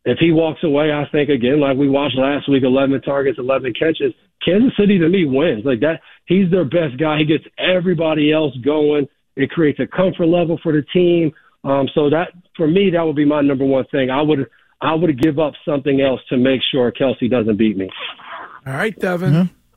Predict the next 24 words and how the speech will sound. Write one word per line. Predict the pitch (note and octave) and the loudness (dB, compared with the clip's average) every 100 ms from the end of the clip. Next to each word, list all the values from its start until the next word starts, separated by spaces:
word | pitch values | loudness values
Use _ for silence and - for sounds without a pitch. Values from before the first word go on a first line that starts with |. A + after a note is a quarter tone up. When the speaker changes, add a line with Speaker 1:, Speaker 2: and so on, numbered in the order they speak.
| - | -12
Speaker 2:
Always | C#3+ F3+ G3 G3 F3+ - - - | -4 0 2 2 0 -10 -16 -20
great | - C#3 F3 | -8 -2 0
insight. | F3+ F#3 - F#3+ F#3+ F#3 - - | -2 -4 -2 0 2 0 -4 -18
Love. | B2+ C#3+ D#3 E3+ E3+ D3+ | -10 -6 -4 -4 -4 -6
What | E3 F3+ | -4 -2
are | |
you | F#3+ | 0
doing | F#3+ F#3 | 0 -2
for | D3+ | -2
the | F3 | -2
game? | D3+ F3 D#3 | -2 -2 -2
Are | C3 | -2
you | A#2+ | 0
working? | D3 E3 G3+ G3 G3+ _ _ _ _ _ _ _ _ _ _ _ _ _ | 0 0 -4 -6 -8 _ _ _ _ _ _ _ _ _ _ _ _ _
Speaker 1:
Yeah, | - C#3 D3 | 0 2 2
I'm | C3+ | 0
working. | C3+ C3 C3+ A#2+ | 0 0 0 0
I'll | B2 | 0
be | B2+ | 0
doing | B2 C3 B2+ A#2+ | 0 0 -2 -4
a | |
pre-halftime | - - D3+ D3 C#3+ - _ - D3 C#3 C3+ D3 C3 B2 | -6 0 2 2 -2 -6 _ -8 -4 -4 -6 -6 -2 -2
and | A2+ | 0
post-game | C#3+ A#2+ B2 B2 | -2 -2 -2 -2